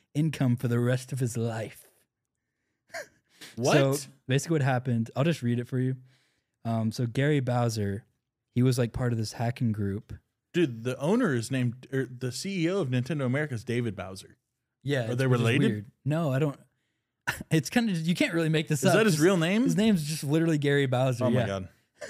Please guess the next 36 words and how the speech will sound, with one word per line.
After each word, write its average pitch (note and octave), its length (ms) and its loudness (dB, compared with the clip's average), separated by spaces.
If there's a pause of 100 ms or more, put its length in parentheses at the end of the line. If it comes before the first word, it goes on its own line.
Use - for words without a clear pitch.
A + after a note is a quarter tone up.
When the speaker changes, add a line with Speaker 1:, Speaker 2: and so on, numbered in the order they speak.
(180)
Speaker 1:
<laughs> - 640 -16
That's, C3+ 220 0
maybe D3+ 200 2
that's D3+ 180 -4
why E3 60 0
Speaker 2:
He A#3 60 2
Speaker 1:
he C#4 40 4
Speaker 2:
was G#3 120 2
Speaker 1:
got C#3+ 160 -2
into E3 120 4
Speaker 2:
born F4 300 6
Speaker 1:
it. - 40 2
Speaker 2:
to G#3+ 60 2
hack - 220 0
Speaker 1:
He A3 60 6
was A#3 100 8
Speaker 2:
into E3 160 4
Speaker 1:
born B3 420 6
for C#3+ 80 4
Speaker 2:
Nintendo. B3 80 6
Speaker 1:
this. E3+ 400 2
Yeah. C4 280 -4 (280)
But D3+ 120 0
he, F3 340 0 (240)
so D3+ 120 -2
basically, C#3 680 0 (760)
he B2 60 6
was B2+ 120 4
part B2 160 4
of B2 60 2
this A2+ 120 -4
hacking B2 320 -2
group A2+ 220 0
called G#2+ 260 -2
Team B2 440 4
Executor, G#2 800 -4